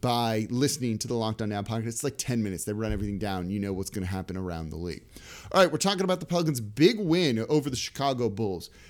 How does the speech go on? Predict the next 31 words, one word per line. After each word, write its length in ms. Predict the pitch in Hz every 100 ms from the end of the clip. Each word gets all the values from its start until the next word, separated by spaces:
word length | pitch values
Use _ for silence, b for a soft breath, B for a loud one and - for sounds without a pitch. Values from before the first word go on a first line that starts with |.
| B B B B B
You 80 | 185
know, 80 | 180
we 160 | 180
just 360 | 160 262 - -
talked 380 | 165 185 175 -
about 520 | 151 156 147 147 -
Devontae 440 | 127 127 143 131 120
Graham 220 | 131 127
coming 260 | - 151 143
out, 280 | 131 -
being 180 | 120 127
the 80 | 113
leading 320 | 117 123 127
scorer 340 | 117 127 123 113
for 200 | - 101
the 60 |
Pelicans, 460 | - 107 110 95 95
really 600 | 110 131 226 196 123 90
hitting 320 | 98 139 123
some 140 | 113 107
shots 340 | 131 117 113
and 140 | 123
making 320 | 120 117 113 110
a 100 | 110
huge 540 | - - - 190 -
twelve, 320 | - 202 226
thirty 260 | - 190 202
points, 380 | - 139 135 -
by 160 | 110
the 80 | 101
way, 260 | 101 101